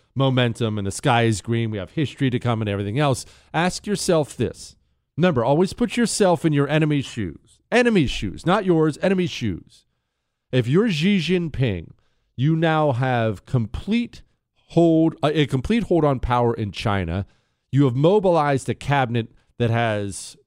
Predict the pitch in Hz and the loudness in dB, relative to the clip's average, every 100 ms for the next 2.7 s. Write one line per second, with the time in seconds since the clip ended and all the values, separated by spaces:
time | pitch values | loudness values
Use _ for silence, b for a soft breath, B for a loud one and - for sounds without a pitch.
0 | - 104 139 202 156 135 117 117 120 113 | -10 -4 0 0 0 -4 -2 0 2 2
1 | 120 107 101 95 117 107 98 95 85 92 | 0 0 -2 -2 -2 0 -2 -6 -10 -12
2 | - - 92 87 98 113 - | -12 -8 -8 -6 -8 -10 -16